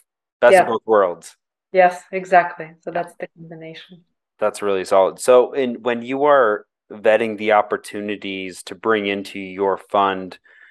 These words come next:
Speaker 1: are you looking at certain geographies, um, for, for those investment assets, or,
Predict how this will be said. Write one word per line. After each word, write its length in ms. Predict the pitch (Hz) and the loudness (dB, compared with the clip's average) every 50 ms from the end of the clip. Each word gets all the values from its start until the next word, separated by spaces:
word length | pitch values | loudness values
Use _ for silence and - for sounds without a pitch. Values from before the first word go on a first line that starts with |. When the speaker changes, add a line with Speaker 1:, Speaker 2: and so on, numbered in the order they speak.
| _ _ _ - | _ _ _ -2
Speaker 1:
are 120 | 107 110 | 0 0
you 180 | 110 104 117 120 | 0 0 -2 -2
looking 340 | 120 135 131 131 135 123 120 | 0 0 -2 -2 -2 -4 -2
at 100 | 113 110 | -4 -2
certain 300 | - 117 117 104 107 101 | 0 0 0 0 -2 -6
geographies, 1120 | - 104 95 98 92 95 107 110 120 123 - - 123 120 120 123 120 117 - - - _ _ - - | -10 -8 -4 0 2 2 2 2 0 -2 -4 -4 -10 -8 -8 -8 -8 -10 -12 -14 -16 _ _ -4 0
um, 340 | 98 98 98 98 101 95 | 0 0 0 0 -4 -8
for, 500 | 85 - - 113 117 127 135 135 135 117 104 | -12 -6 -2 0 2 2 2 2 0 -6 -12
for 280 | - - 120 131 143 | -6 -2 0 0 0
those 360 | 143 139 139 139 143 135 131 - | 0 0 0 0 0 -2 -4 -8
investment 640 | - 113 104 120 120 - - - 127 127 127 127 - _ - | -12 -8 -2 -2 -2 -2 -2 -6 -10 -10 -10 -12 -14 _ -6
assets, 560 | 98 107 120 123 - 139 139 139 139 - - - | -2 -2 -2 0 2 2 2 0 0 -6 -10 -4
or, 480 | 104 113 110 107 104 101 101 101 101 | -2 0 2 4 4 2 2 0 -4